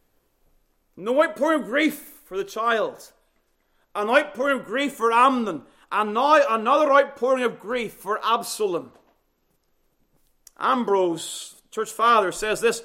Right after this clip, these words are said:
"What is the cause of this? What is the reason? He wept for those who were dead, but did not think that he ought to weep for the dead infant, because he thought that they were lost to him,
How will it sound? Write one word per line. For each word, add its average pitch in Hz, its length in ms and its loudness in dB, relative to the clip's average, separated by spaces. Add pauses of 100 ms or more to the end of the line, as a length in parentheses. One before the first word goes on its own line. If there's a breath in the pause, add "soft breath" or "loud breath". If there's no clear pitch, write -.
(140 loud breath)
"What 277 200 4
is 254 100 0
the 220 100 0
cause 269 400 4
of 190 80 -2
this? 202 140 -2 (140 loud breath)
What 254 180 2
is 240 40 -4
the 208 120 -2
reason? 233 460 -4 (1000)
He 240 180 -6
wept 240 480 -2
for 262 180 4
those 285 440 4
who 254 140 -4
were 226 160 4
dead, 285 640 -2 (480 loud breath)
but - 400 0
did 285 300 4
not 302 440 -2
think 277 360 4
that 226 240 -2
he 233 80 2
ought 269 300 4
to 269 120 6
weep 254 400 -4
for 190 60 -18
the 226 100 2
dead 226 220 0
infant, 240 520 -4 (920 soft breath)
because 214 340 2
he 247 100 -2
thought 294 640 0 (1000)
that 165 220 -8
they 220 200 0
were 220 260 2
lost 247 500 0
to 156 80 -10
him, 143 400 -10